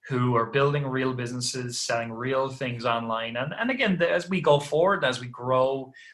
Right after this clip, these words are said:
we'll start to teach these other things we teach. And we'll teach the perspective on selling information programs and stuff like that, and how you do all those things. Because it's a part of our lives now, it would make sense to obviously teach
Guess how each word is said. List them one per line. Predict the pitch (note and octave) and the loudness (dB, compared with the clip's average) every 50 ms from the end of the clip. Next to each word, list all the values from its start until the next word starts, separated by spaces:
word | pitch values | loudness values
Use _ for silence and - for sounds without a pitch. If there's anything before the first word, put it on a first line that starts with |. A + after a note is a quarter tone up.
| _ _ | _ _
we'll | - C3+ D3+ | -6 -6 -4
start | - - G#3+ G3 D#3+ | 0 2 2 2 2
to | C#3+ | -2
teach | - D#3+ C#3+ C#3+ - | -2 -4 -4 -4 -4
these | - E3+ D3 C3+ | -4 -4 -4 -4
other | C3 C3+ D3+ D#3+ | -2 -2 -2 -2
things | D3+ - C#3+ B2 B2 A#2+ A#2 | -2 -4 -4 -4 -4 -6 -8
we | A2 | -12
teach. | G#2+ - - A2+ A2 - - - | -14 -12 -12 -12 -10 -10 -10 -10
And | A#2 A#2 A#2+ | -10 -10 -8
we'll | C#3 D3 D#3 D#3 | -8 -8 -8 -8
teach | D#3 - E3 F3 D3 - - - | -8 -8 -8 -6 -6 -6 -6 -2
the | C#3+ B2+ B2 A#2+ A#2+ | 0 2 2 2 0
perspective | - C3 B2+ - - B2 A2+ - - C3 A#2+ | -2 -8 -6 -2 0 0 0 0 -4 -4 -2
on | B2 A#2+ A#2 A#2 | -2 -2 -2 -2
selling | - - C#3 B2+ B2 B2 B2 | -4 -2 -2 -2 -2 -2 -4
information | A#2+ B2 B2+ B2 A#2 A2+ A2+ A2+ - - B2 | -6 -6 -6 -6 -6 -6 -8 -8 -10 -12 -10
programs | - A#2 A#2 A2+ A2+ A#2 A2+ A2+ A2 A2+ A#2 - A#2 | -6 -4 -4 -4 -4 -6 -6 -6 -8 -10 -14 -20 -20
and | A2+ | -16
stuff | - - A#2+ - | -12 -12 -10 -10
like | B2 B2 - | -10 -10 -8
that, | - A#2 A2+ A2+ A2+ | -6 -4 -4 -4 -6
and | A#2 A2+ - - - - - - _ _ | -8 -16 -18 -18 -20 -20 -20 -20 _ _
how | - - A#2+ B2 | -4 0 0 2
you | B2+ C3 B2+ | 2 0 -2
do | B2 A#2+ A#2+ A#2+ | -2 0 2 2
all | A2+ A#2 A#2+ | 2 2 2
those | A#2 A2+ A2+ A2 - | 0 -4 -6 -6 -8
things. | - A#2 A#2 A#2 A#2 A#2 A2+ - - - - _ _ _ _ _ _ _ _ _ _ _ _ - _ | -8 -8 -8 -8 -8 -8 -8 -8 -8 -10 -16 _ _ _ _ _ _ _ _ _ _ _ _ -20 _
Because | - - D3+ C#3+ | -6 -2 -2 -2
it's | D3 - B2+ | -2 -2 0
a | |
part | C3 C#3+ D3 C#3+ | 2 4 4 4
of | C3+ | 4
our | B2+ A2+ | 2 2
lives | A2+ A2+ A#2+ C3 C3+ C3 | 4 2 2 2 0 -2
now, | C#3 B2+ B2 | 0 -2 0
it | A#2+ | -2
would | A#2 A#2 A#2+ | -2 -6 -6
make | A#2+ A#2 A2+ - | -6 -6 -6 -8
sense | - A#2+ A#2 A2+ - | -10 -10 -10 -10 -6
to | - B2 | -4 -4
obviously | A#2 - - - - - | -4 -4 -6 -14 -12 -10
teach | C3 C#3 C#3+ - - - - | -8 -6 -4 -4 -6 -6 -8